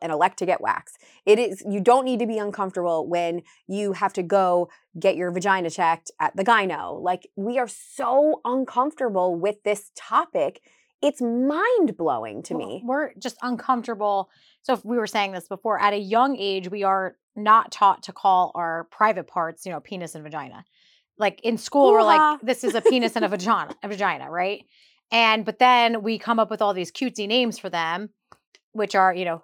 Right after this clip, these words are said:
Speaker 2: hoo-ha and, you know,
Speaker 1: Wee wee.
Speaker 2: wiener and
Speaker 1: <laughs> Wee
Speaker 2: wee wee,
Speaker 1: wiener.
Speaker 2: a unit. Like, you know, there's all these different names for it because we
Speaker 1: Pee pee. My,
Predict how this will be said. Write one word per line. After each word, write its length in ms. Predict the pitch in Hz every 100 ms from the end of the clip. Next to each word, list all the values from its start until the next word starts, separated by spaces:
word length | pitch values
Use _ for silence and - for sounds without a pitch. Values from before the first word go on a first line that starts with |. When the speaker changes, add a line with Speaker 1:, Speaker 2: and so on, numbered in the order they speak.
| -
Speaker 2:
hoo-ha 640 | 427 453 185 160 156 156 -
and, 360 | 196 190 190
you 80 | 190
know, 180 | 180 170
Speaker 1:
Wee 260 | 208 233 254
wee. 60 | 254
Speaker 2:
wiener 220 | 214 202
and 400 | 294 370 285 277
Speaker 1:
<laughs> 0 |
Wee 240 | 415 381
Speaker 2:
wee 20 |
wee, 80 | 277
Speaker 1:
wiener. 260 | 208 208 208
Speaker 2:
a 40 | 269
unit. 600 | 311 427 359 214 190 208
Like, 220 | 214 - _ _ _
you 80 | 294
know, 60 | 269
there's 120 | 240
all 280 | - 302 330
these 160 | 302
different 340 | 247 - 220 196
names 420 | 220 302 339 269
for 300 | - 185 170
it 200 | 175 190 _ _ _
because 300 | 247 254 214
we 340 | 202 233 262 254
Speaker 1:
Pee 160 | 254
pee. 280 | 240 185 180 247
My, 180 | 202